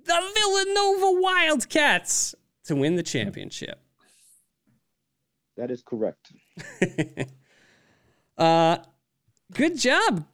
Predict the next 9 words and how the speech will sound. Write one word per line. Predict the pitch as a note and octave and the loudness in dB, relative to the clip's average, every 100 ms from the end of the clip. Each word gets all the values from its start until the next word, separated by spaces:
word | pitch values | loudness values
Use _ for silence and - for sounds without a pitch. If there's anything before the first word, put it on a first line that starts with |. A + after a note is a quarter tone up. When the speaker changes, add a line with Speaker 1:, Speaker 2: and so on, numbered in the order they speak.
| _ G3 | _ 2
Speaker 1:
everybody. | E3 D#3 C#3 C#3+ D#3 B3+ | 4 4 4 4 4 2
We, | D#3+ D#3 C3 C3+ | 2 2 2 0
we | C3 | -2
f-, | B2+ - - - - | -2 -6 -14 -16 -10
we | D3 B2+ | -6 -4
figured | F3 F#3+ F#3+ | -2 -2 2
out | F#3+ F3+ | 0 0
college | F#3 E3+ D#3+ - | -2 0 0 -2
basketball. | F3 E3 - F3 F3 E3+ D#3 | -2 0 -2 0 0 0 -4